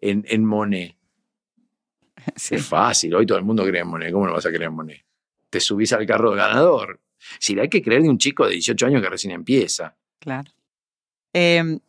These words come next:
Speaker 2: tengo muchas preguntas más, pero como se nos está acabando el tiempo,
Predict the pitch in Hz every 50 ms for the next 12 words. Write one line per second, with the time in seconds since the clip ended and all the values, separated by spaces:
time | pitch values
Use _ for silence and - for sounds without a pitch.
0 | _ - 285 403 403 330 262 - - 208 - - 156 139 127 - 139 139 - 131
1 | 131 - - 156 143 - - 151 143 143 - 165 156 160 156 - 196 - 202 190
2 | 185 180 175 175 170 - 165 156 143 - 170 175 160